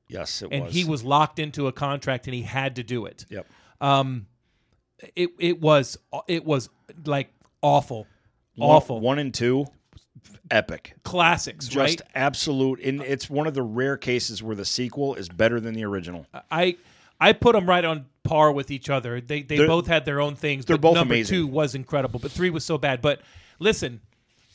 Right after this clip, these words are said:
Speaker 2: it's been twenty years.
Speaker 1: Yep.
Speaker 2: I'll, I'll let 'em have another shot at,
Speaker 1: Oh,
Speaker 2: at, at it. You know?
Speaker 1: Absolutely.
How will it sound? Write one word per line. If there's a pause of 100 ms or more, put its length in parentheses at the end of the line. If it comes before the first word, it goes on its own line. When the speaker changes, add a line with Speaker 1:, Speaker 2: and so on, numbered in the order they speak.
(200)
Speaker 2:
it's
been
twenty
years. (580)
Speaker 1:
Yep. (120)
Speaker 2:
I'll,
I'll
let
'em
have
another
shot (280)
at,
Speaker 1:
Oh,
Speaker 2:
at,
at
it. (200)
You
know?
Speaker 1:
Absolutely.